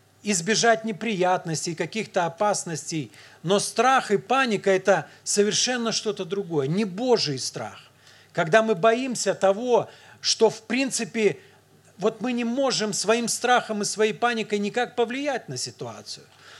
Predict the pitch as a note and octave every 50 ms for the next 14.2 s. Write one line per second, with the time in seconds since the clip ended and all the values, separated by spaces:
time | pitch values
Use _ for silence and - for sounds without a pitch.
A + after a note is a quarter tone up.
0 | - - - D#3+ F#3+ A3 A#3 A#3+ G#3+ G3 A#3+ A#3 A3+ C4 A3+ G3+ A#3+ A#3 F3+ A#3+
1 | A#3 - A#3+ A3 E3 - B3 A#3+ A#3 - - - _ _ _ _ _ _ _ _
2 | _ _ _ _ _ - _ _ - - - - - A3 A#3 A#3 A3+ G#3 F#3 D#3
3 | - - F3+ D#3+ - A3 G#3+ G#3 G#3 F3+ G3 G3 G#3 G#3+ G3+ G#3 - F#3+ F3 E3+
4 | G#3 G#3 G3+ A3 E3+ G3 F#3 - - - - - - - F3+ E3+ - - B3+ B3+
5 | A#3 - - G3 E3+ - - G#3 G#3+ G#3 F3 - - - - _ - D3+ F#3+ B3+
6 | C4 G#3+ - - G#3+ G#3 G3 G3 - G3 - - - A3 G#3 G3 F#3 D#3+ D3+ E3
7 | F3+ D3+ B2+ A2+ G#2+ G#2 G#2+ G#2+ C3 F#3 G#3 F#3+ D3+ - - D3 C#3 C3+ C3 E3+
8 | F#3 G3+ A3 G#3+ A#3+ A3+ G#3 G#3+ G#3+ C4 B3+ F#3 F3 D#3 - F3+ F3+ E3+ E3 G3+
9 | F#3 F#3+ - E3 D3+ - F#3+ F3 D#3 - - - - - B2+ A2 - - - -
10 | - - _ - A3 A#3 A3+ A#3 A3+ A#3 A#3 A3+ A#3 A3 G#3+ C4+ C4+ G3+ E3+ D#3+
11 | C#3 - - - - - - - _ _ _ _ _ - - F3 G3 G3 G3+ F#3
12 | F#3+ F#3+ F#3 F#3+ G3 G#3+ G3+ G#3+ - C4 A#3+ A3+ A3 A3 A3+ A3 C4 B3+ F#3+ G#3
13 | F3 - - G3 D#3+ F#3 F#3+ F#3+ F3 G#3+ A#3+ A#3 F#3+ G#3+ F#3 G#3+ G#3 - A3 G#3
14 | G#3 - -